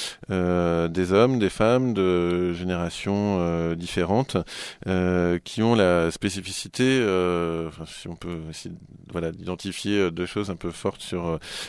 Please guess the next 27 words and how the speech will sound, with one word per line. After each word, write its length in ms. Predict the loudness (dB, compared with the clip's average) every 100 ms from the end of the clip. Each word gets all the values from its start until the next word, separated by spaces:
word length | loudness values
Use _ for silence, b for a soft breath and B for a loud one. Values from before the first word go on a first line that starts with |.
| B
euh, 160 | 0 0
ces 200 | 0 -2
écrivains 300 | -2 -2 -2
contemporains, 600 | -2 -2 0 0 2 0 B B B -6
euh, 380 | 0 2 2 0
c'est, 220 | -4 -2
euh, 720 | 2 4 4 4 4 2 0 -2
d'une 200 | -2 4
part 220 | 4 6
d'avoir 320 | 4 4 2
une 140 | 0
audience, 360 | 0 0 -2 -2
euh, 200 | -6 -4
internationale. 640 | -6 -6 -8 -8 -6 -6
Ce 120 | -6 -12
sont 120 | -14
tous 140 | -12
des 120 | -8
écrivains 320 | -8 -4 -4 -4
qui 100 | -6
sont 160 | -10
traduits 360 | -6 -6 -4 -6
dans 160 | -6
beaucoup, 320 | -8 -8 -6 -6
beaucoup 220 | -6 -4
de 60 |
langues, 220 | -2 -2